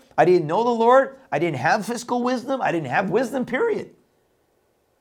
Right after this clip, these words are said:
I had terrible credit when I, before I was a Christian.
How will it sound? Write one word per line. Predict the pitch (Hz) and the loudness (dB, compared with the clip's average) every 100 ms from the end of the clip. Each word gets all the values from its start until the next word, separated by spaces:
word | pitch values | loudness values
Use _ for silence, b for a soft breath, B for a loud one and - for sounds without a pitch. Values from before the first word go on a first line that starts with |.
| _ _ _ | _ _ _
I | 175 | 4
had | 208 208 | 6 0
terrible | - 277 294 254 | 4 6 6 4
credit | - 196 175 147 | -4 -2 -2 -4
when | 156 170 | -4 2
I, | 165 160 147 - | 2 2 -4 -14
before | 147 147 170 | -10 2 4
I | |
was | 160 | 4
a | 135 | 0
Christian. | 156 156 - - | -4 -4 -6 -16